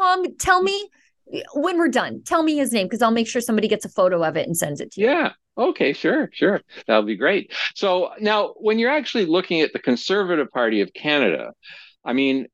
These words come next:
Speaker 2: some conservatives say we should never criticize them because they're our guys. But what do you think about that? I mean, if you don't hold their feet to the fire, are they just gonna drift more and more left?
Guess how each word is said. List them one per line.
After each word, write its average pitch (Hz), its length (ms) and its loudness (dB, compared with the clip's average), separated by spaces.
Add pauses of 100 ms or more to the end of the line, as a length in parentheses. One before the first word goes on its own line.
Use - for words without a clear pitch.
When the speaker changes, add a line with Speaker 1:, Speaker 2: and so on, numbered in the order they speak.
(360)
Speaker 2:
some 247 420 0
conservatives 160 600 -2
say 123 160 2
we 120 140 0
should 110 200 -4
never 143 320 2
criticize 120 720 0
them 87 260 0
because 98 440 2
they're 131 280 0
our 123 160 0
guys. 98 540 -4 (460)
But 156 180 0
what 262 120 0
do 311 60 -2
you 294 100 0
think 208 200 -2
about 104 280 0
that? 73 220 0
I 110 60 -2
mean, 127 300 2
if 143 180 -2
you 156 140 0
don't 226 260 0
hold 180 260 -2
their 147 120 0
feet 139 260 0
to 117 60 -2
the 104 120 2
fire, 107 760 0
are 113 140 2
they 135 180 2
just 147 220 -2
gonna 127 200 0
drift 135 380 0
more 127 240 0
and 120 100 0
more 113 220 2
left? 165 340 0